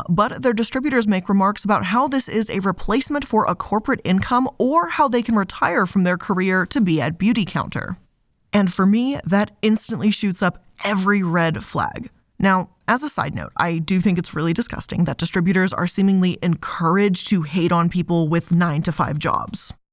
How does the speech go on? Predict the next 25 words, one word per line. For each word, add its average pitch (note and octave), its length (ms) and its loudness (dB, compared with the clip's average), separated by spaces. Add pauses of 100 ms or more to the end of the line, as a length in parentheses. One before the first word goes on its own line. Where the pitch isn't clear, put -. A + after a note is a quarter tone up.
(260)
I C4 120 2
don't D#4+ 200 0
think E4+ 200 -2
the C#4 80 4
problem A3+ 480 2
is F3+ 180 0
any G#3 260 4
one F3+ 300 4
seller, F#3+ 540 0
but G3 340 0
in A3+ 180 4
general, G3 440 2
the F#3+ 200 2
M F#3+ 160 2
L G3+ 160 4
M F3+ 140 4
culture F#3 640 0
and F3 180 2
language F3 540 2
that F3 160 -4
these E3+ 160 -2
higher-ups F3 720 -2
tend F3 300 0
to E3+ 80 0
use. D3+ 480 -2